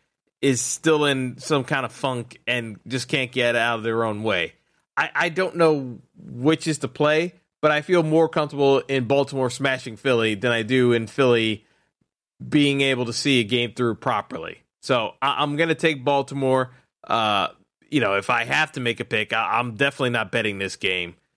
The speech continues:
Uh, straight up, uh, no way. Uh, but for pools, I'm taking Baltimore. Uh, you know, it o-, it opened at the seven and a half. So if you have a pool with seven and a half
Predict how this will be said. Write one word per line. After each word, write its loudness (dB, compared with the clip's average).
Uh, -2
straight 0
up, -4
uh, 0
no 0
way. 0
Uh, -4
but 0
for -4
pools, 2
I'm -4
taking -2
Baltimore. -2
Uh, -2
you 0
know, -2
it 2
o-, 4
it 0
opened 2
at -2
the -14
seven 0
and -2
a -2
half. -4
So 0
if -2
you 2
have 0
a -4
pool 0
with -4
seven 0
and -6
a -2
half -4